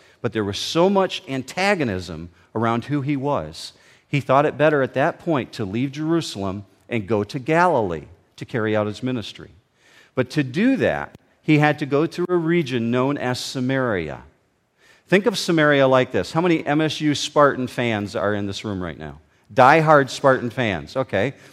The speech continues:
How does it make you feel as M S U Spartan diehard fans to go to Ann Arbor? Okay. How many Wolverine fans here don't like to go to East Lansing? <laughs> Okay.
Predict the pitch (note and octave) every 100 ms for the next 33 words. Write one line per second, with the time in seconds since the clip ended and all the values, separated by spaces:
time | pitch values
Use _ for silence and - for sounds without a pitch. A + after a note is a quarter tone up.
0 | _ _ E3 A3 F3+ D3+ D#3+ F#3 F#3 F3+
1 | - F#3+ F#3+ C3+ B2+ A#2+ A2 - C#3+ D3+
2 | - D3 - - D3+ E3 C#3+ B2 B2 C#3+
3 | C#3+ D3 C#3+ - G#2 F#2 A2 B2+ - _
4 | _ _ _ _ - B2+ C#3+ D#3 - C#3+
5 | B2+ B2 B2 B2 B2 F2 D2 - _ _
6 | _ _ _ _ _ _ _ _ _ _
7 | _ _ _ _ - B2+ A2+ E3+ - -
8 | - _ _ _ _ _ _ _ _ _
9 | _ _ - - - - - - - -
10 | - - - _ _ _ _ - G#2+ C3+
11 | C#3+ D#3+ E3+ A3 A#3 F3 C#3+ C3 C#3 B2
12 | B2 C3+ D3 D#3 D3+ D#3 F3+ F#3+ A3+ A#3+
13 | - C#3 G3 A3 F#3 D#3 E3 C3+ C3+ C3
14 | B2+ F3